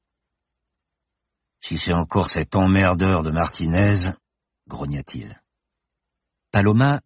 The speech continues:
n'entendit même pas la sonnerie. Elle utilisait la tranche de son bloc-notes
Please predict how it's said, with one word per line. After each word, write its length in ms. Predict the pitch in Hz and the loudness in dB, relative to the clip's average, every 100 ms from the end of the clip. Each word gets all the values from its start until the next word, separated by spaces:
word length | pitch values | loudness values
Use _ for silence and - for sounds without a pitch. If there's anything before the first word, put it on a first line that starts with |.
| 92 | -2
n'entendit 480 | 95 98 98 87 | -2 0 0 0
même 160 | 92 95 | 0 0
pas 80 | 95 | 0
la 100 | 78 | -4
sonnerie. 440 | - 69 62 60 _ _ _ - | -6 -8 -10 -14 _ _ _ -8
Elle 160 | 82 | -4
utilisait 460 | 95 - 113 101 92 | -2 -2 0 0 0
la 140 | 76 | -2
tranche 320 | - - 107 87 | -4 -2 -2 0
de 80 | |
son 180 | 76 - | -4 -4
bloc-notes 680 | 64 78 82 71 76 - - | -4 -4 -4 -4 -4 -6 -14